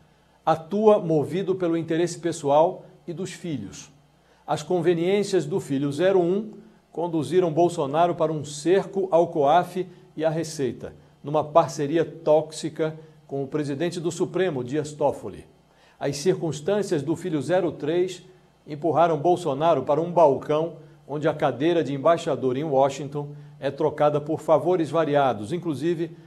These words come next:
a eventual sanção de artigos radioativos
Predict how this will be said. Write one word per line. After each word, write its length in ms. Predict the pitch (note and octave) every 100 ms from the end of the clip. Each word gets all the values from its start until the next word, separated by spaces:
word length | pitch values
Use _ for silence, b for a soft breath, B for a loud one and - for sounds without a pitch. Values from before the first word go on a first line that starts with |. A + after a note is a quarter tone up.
| B
a 140 | - D3+
eventual 480 | C#3+ E3 D3+ D3+ D3+
sanção 480 | E3+ F3 - D3+
de 140 | D3+ D#3
artigos 600 | C3+ - C#3+ C#3 C#3+ - B B
radioativos 960 | G#2+ D3 D3 C#3 B2+ C3 B2+ B2 B2